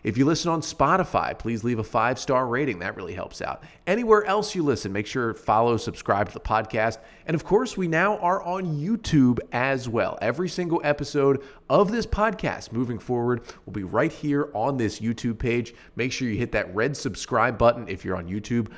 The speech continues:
Like the video if you would like to, and specifically, put some comments in the comment section, specifically on this video. I wanna hear what you guys have to say about who you think will be the twenty-eight players that break camp with the Orioles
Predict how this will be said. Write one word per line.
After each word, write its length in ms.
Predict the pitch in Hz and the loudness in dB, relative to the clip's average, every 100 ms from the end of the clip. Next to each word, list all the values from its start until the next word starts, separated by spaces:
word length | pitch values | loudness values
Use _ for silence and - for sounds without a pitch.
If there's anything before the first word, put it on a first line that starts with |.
| - | -12
Like 260 | 107 156 175 | 0 2 4
the 80 | 165 | 4
video 420 | 175 185 180 175 | 4 4 4 2
if 280 | 165 147 147 | 0 -2 -2
you 240 | 147 143 | 0 2
would 100 | 139 | 2
like 200 | 131 147 | 2 2
to, 80 | 165 160 | 2 2
and 180 | 156 151 | 2 -4
specifically, 840 | - 156 - 320 247 - 123 117 120 - - _ _ _ _ | -2 -2 -2 -2 -4 0 2 2 -2 -14 -20 _ _ _ _
put 400 | - 233 - - | 2 2 2 -8
some 180 | - 220 | -4 -2
comments 580 | - - 170 95 98 - | 0 2 2 2 -2 -6
in 80 | 120 | -8
the 60 | 113 | -6
comment 340 | 135 131 104 | -4 -6 -6
section, 320 | - 113 - | -6 -8 -8
specifically 480 | 92 147 269 359 339 | -10 -8 -6 -2 0
on 180 | 220 143 | 0 2
this 200 | 170 - | 2 2
video. 420 | - - 85 - - - - | -2 -4 -8 -12 -16 -20 -4
I 60 | 156 | -4
wanna 180 | 254 247 | -2 -4
hear 220 | 208 175 | -2 -2
what 200 | 165 139 | -2 -2
you 240 | 120 208 | -4 -2
guys 400 | 233 120 - - | -2 -2 -4 -8
have 240 | 104 92 - | -6 -6 -8
to 80 | |
say 380 | - 95 90 85 - - | -8 -6 -6 -8 -12 -12
about 200 | 110 131 | -4 -4
who 160 | 131 180 | -2 -2
you 180 | 202 233 | 0 0
think 340 | - - - | 0 -4 -2
will 80 | 117 | -2
be 80 | 117 | -4
the 80 | - | -4
twenty-eight 500 | - 120 147 156 - | -8 -6 -4 -4 -2
players 340 | 101 98 101 | 0 2 0
that 180 | 95 - | -2 -4
break 260 | 92 123 - | -2 -2 -4
camp 380 | 107 95 95 95 | -6 -6 -6 -8
with 140 | 92 | -8
the 120 | 101 | -8
Orioles 540 | 95 92 92 87 87 | -6 -4 -2 -2 -4